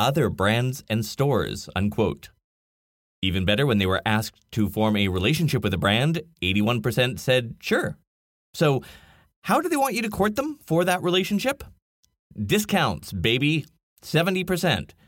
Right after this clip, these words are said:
said discounts are their favorite loyalty reward. Sixty-five percent said free products. Fifty-one percent said free samples. But what about those contests you run? Meh. Only twenty-eight percent of those polled said a chance to win a prize was their favorite reward.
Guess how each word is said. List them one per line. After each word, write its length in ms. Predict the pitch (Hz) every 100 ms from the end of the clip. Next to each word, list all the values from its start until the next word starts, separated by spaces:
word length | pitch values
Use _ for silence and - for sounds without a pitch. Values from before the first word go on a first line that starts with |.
| _
said 240 | - 120 92
discounts 520 | 156 - 113 78 -
are 160 | 101 101
their 180 | 107 98
favorite 520 | - 147 156 165 151 -
loyalty 420 | 90 107 123 123
reward. 520 | 117 117 120 135 151 147 - _ _ _
Sixty-five 520 | - 110 110 117 110
percent 320 | 104 95 107 87
said 220 | 92 85
free 200 | 90 85
products. 420 | - 143 135 -
Fifty-one 440 | 98 - 82 113
percent 360 | 107 101 101 87 -
said 220 | - 87
free 200 | - 85
samples. 580 | 82 127 127 117 110 104 - - - _ _ _ _
But 80 | 139
what 100 | 190
about 140 | 240
those 160 | 233 214
contests 600 | - 196 302 143 - -
you 120 | 104
run? 360 | 90 76 - - - _ _ _ -
Meh. 380 | 262 339 330 302 _ _ _ _
Only 260 | - 254 233
twenty-eight 460 | 214 202 208 208
percent 260 | 180 151 131
of 60 | 117
those 180 | 113
polled 360 | 107 131 120 101
said 260 | - 120 107
a 100 | 107
chance 380 | 101 156 156 151
to 100 | -
win 220 | 120 147
a 40 | 147
prize 460 | 160 160 120 160
was 160 | 123 107
their 160 | 98
favorite 320 | 95 104 92 -
reward. 560 | 95 98 117 156 170